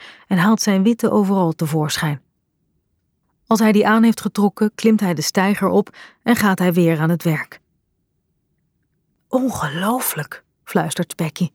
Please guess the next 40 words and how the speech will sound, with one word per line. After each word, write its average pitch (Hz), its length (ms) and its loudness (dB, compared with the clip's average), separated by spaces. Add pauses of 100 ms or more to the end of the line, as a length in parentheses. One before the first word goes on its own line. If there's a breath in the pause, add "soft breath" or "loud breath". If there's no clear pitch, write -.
(920)
"Die 262 160 -2
man 220 180 2
heeft 156 220 -4
zo 185 100 2
net 180 240 2
gestolen 208 480 0
spullen 294 400 0
verstopt 311 480 0
in 226 100 4
het 170 140 -2
zand 247 320 -2 (680 loud breath)
en 220 160 2
nu 269 200 4
doet 269 180 2
hij 214 160 2
net 226 300 2
alsof 294 260 2
er 262 100 2
niks 254 260 0
is 226 160 0
gebeurd." 160 500 -6 (1160)
"En 175 160 0
dan 151 200 0
nog 226 240 2
wat," 165 300 -6 (260)
zegt 175 260 -2
Sproet. - 360 -2 (520)
Hij 180 180 0
voelt 214 320 2
hoe 208 180 2
zijn 156 320 -2
kuif 214 280 0
recht 226 360 -2
omhoog 196 360 2
gaat 165 180 -4
staan. 147 280 -2 (300 loud breath)
Zo 240 340 2
erg 233 280 0
schrikt - 320 -4
hij. 147 220 -4